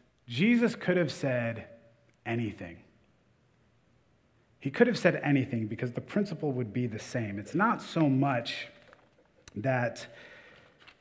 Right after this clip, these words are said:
it's wealth per se that would keep you out of heaven, right? There's plenty of things that could keep you out of heaven 'cause there's plenty of things that could be more important to you than God.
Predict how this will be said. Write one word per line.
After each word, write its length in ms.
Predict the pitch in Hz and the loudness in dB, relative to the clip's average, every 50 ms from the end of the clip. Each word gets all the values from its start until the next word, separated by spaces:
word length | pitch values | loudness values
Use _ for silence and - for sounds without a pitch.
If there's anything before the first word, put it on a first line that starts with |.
| _ _ _ - | _ _ _ -6
it's 160 | 120 - - | -6 -4 -4
wealth 640 | 117 113 131 175 185 180 151 - - - - - - - - - - | -2 2 4 6 6 6 6 4 0 -8 -14 -16 -18 -20 -20 -12 -6
per 100 | - 120 | -4 -4
se 280 | 107 - - 120 113 113 | -2 -2 -2 -2 0 0
that 120 | 117 110 | -2 -4
would 140 | 107 101 - | -4 -4 -4
keep 180 | - 123 - | -4 -4 -4
you 100 | - 113 | -4 -4
out 140 | 113 117 113 | -2 -2 -2
of 80 | 107 98 | -2 -2
heaven, 540 | 113 123 131 185 226 214 - - - - - - - - - _ _ _ _ _ _ _ _ - _ _ _ - - | 0 2 4 4 4 4 2 0 -4 -10 -16 -20 -20 -20 -20 _ _ _ _ _ _ _ _ -20 _ _ _ -14 -4
right? 220 | 110 135 - - - - - - - - - _ _ _ _ _ _ _ _ _ _ _ _ _ _ _ - | -2 -2 -2 -2 -6 -12 -18 -20 -20 -20 -20 _ _ _ _ _ _ _ _ _ _ _ _ _ _ _ 0
There's 160 | - 208 - | 0 0 0
plenty 360 | - - 220 262 285 302 294 | 0 6 8 10 12 12 12
of 100 | 226 - | 10 10
things 240 | - 160 139 123 107 | 8 6 6 6 2
that 80 | 120 117 | 0 -4
could 160 | - 113 95 | -4 -10 -8
keep 200 | - 117 113 117 | -6 -6 -6 -4
you 120 | 104 95 | -6 -6
out 120 | 90 87 87 | -6 -8 -10
of 80 | - | -10
heaven 280 | - 92 82 87 90 - - - _ _ _ _ _ _ - - - - - | -12 -14 -14 -14 -20 -20 -20 -20 _ _ _ _ _ _ -20 -20 -20 -20 -10
'cause 160 | - - 170 | -6 2 2
there's 140 | 208 196 - | 4 4 2
plenty 380 | - - - 185 233 262 294 277 | 0 0 4 8 10 10 10 10
of 120 | - - | 8 8
things 280 | - 202 190 180 156 175 | 6 6 8 8 6 6
that 100 | 170 - | 4 4
could 100 | 165 147 | 4 4
be 80 | 156 | 4
more 300 | 139 143 151 170 202 208 | 6 6 6 8 8 6
important 380 | 202 - - 175 175 160 160 156 | 6 4 4 2 2 2 0 -2
to 120 | - 139 | -2 -2
you 220 | 135 135 131 131 117 | -2 0 0 -2 -2
than 180 | 120 117 113 | -2 -4 -2
God. 300 | 107 117 98 85 - - | -2 -4 -6 -8 -10 -14